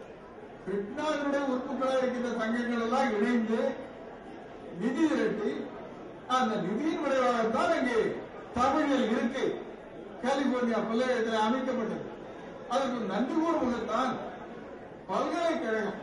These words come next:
ஒரு பல்கலைக்கழக வரலாற்றிலே ஒரு சங்கத்தினுடைய பெயர் இடம்பெறுகிறது பாருங்கள். எந்த வகையிலே அந்த சங்கத்திற்கு நன்றி கூறும் முகத்தான் வார இறுதி நாட்களில் நீங்கள் சென்று விரிவுரை ஆற்ற வேண்டும் என்று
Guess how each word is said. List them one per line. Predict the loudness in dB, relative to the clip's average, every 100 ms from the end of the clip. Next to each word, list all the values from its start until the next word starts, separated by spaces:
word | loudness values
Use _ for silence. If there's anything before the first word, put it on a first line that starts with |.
| -12 -12 -12 -10
ஒரு | -10 -8
பல்கலைக்கழக | -2 0 2 2 0 -2 -2
வரலாற்றிலே | 0 0 0 -2 -2 0 -2 -6 -10 -12 -14 -14 -14 -6
ஒரு | 0 0 0
சங்கத்தினுடைய | 0 0 0 0 2 2
பெயர் | 2 2 2
இடம்பெறுகிறது | 2 2 2 0 0 -2
பாருங்கள். | -2 -2 0 0 -2 -6 -10 -12 -10 -2
எந்த | 0 2
வகையிலே | 2 4 4 4 2 0 -4 -10 -10 -4
அந்த | 0 2 2
சங்கத்திற்கு | 2 0 0 0 -2 -2
நன்றி | 0 2 2
கூறும் | 2 0 0
முகத்தான் | 0 -2 0 -2 -4 -10 -12 -14 -10 -2
வார | 2 4 4 4
இறுதி | 2 0 2
நாட்களில் | 2 2 2 2 4 2
நீங்கள் | 0 0 2
சென்று | 2 4 2 0 -6 -10 -12 -10
விரிவுரை | -2 0 2 4 4
ஆற்ற | 2 2
வேண்டும் | 4 4 0
என்று | -2